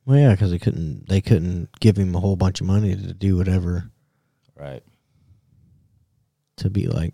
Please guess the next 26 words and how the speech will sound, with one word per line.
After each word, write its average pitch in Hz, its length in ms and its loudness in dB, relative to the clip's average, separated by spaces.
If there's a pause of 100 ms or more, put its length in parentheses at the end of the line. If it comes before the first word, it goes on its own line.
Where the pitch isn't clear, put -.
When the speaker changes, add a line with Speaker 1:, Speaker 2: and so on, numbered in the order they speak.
Speaker 1:
"Yeah." 62 240 -8 (840)
Speaker 2:
Mm-hmm. 82 260 -20 (1040)
Speaker 1:
I 113 100 8
don't 98 180 2
know. 98 200 -2
I - 180 -6
guess 117 220 2
we'll 117 80 0
see - 180 0
what 98 140 0
happens 101 600 0
in 98 140 0
the 95 140 0
next 107 400 0
one, 87 160 -8
right? 90 260 -6 (300)
Speaker 2:
Right. 76 340 -16 (2000)
Speaker 1:
Are 107 60 -6
you 107 160 0
ready 98 280 2
to - 60 -6
take 110 160 0
a 87 40 -4
break, 104 460 0
Randall? 147 440 4 (100)
Speaker 2:
Yeah. 92 200 -20